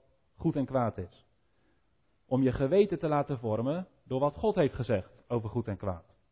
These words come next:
Dus het kan zijn doordat je de Bijbel leest, of dat je preken hoort, of wat dan ook,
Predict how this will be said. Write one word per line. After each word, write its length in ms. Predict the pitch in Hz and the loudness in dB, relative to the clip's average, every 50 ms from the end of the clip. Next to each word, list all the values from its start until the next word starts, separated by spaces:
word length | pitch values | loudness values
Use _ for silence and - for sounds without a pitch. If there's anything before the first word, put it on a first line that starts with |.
| _ _ _ _ _ _ _ _ - _ _ _ | _ _ _ _ _ _ _ _ -20 _ _ _
Dus 120 | - 120 | -6 -6
het 120 | 127 127 - | -6 -4 2
kan 240 | - 220 226 220 175 | 4 4 4 4 4
zijn 260 | 160 156 170 202 202 | 2 2 2 2 0
doordat 320 | 185 165 147 143 139 - | 0 2 2 2 0 0
je 80 | - 127 | -6 -2
de 100 | 113 110 | -2 4
Bijbel 320 | 127 147 185 175 170 151 | 4 4 6 6 4 4
leest, 380 | 143 160 185 202 - - - - | 6 6 4 4 0 -4 -16 -18
of 120 | 113 - | -16 -6
dat 200 | - 110 104 - | -4 -4 -4 -4
je 60 | - | -6
preken 340 | 107 - 156 170 170 165 165 | -8 -4 -2 -2 -2 0 2
hoort, 280 | 156 151 160 170 160 - | 2 2 2 2 0 -2
of 80 | 113 | -2
wat 180 | 113 143 151 - | 0 0 0 0
dan 120 | 160 156 | -2 -4
ook, 200 | 156 170 180 180 | -2 -2 -2 -4